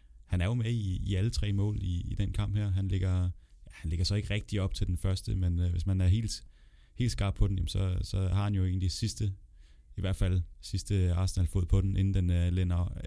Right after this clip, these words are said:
eller ender over hos Lacazette. Hvis du var Mikel Arteta, ville du så blive, øh, glad eller lidt bekymret over at se Willian præstere så godt i den her første kamp,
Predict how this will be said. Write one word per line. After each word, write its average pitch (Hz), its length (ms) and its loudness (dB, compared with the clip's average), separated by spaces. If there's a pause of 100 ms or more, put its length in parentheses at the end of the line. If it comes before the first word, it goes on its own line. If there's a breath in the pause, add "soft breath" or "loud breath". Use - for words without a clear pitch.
(140)
eller 87 200 0 (180)
ender 104 200 0
over 98 240 2
hos 87 340 0 (300 loud breath)
Lacazette. 98 560 0 (1040 loud breath)
Hvis 98 280 0
du 127 120 2
var 127 180 2
Mikel 101 220 2
Arteta, 101 320 0
ville 90 140 0
du 85 60 0
så 101 120 2
blive, 90 480 2
øh, 85 120 2
glad 120 320 0
eller 98 160 2
lidt 107 180 0
bekymret 113 440 2
over 95 240 0
at 92 60 0
se 104 240 -2
Willian 92 340 0
præstere 98 400 -2
så 110 140 -4
godt 101 200 0
i - 20 -2
den 98 160 0
her 95 100 2
første - 320 -2
kamp, - 240 -4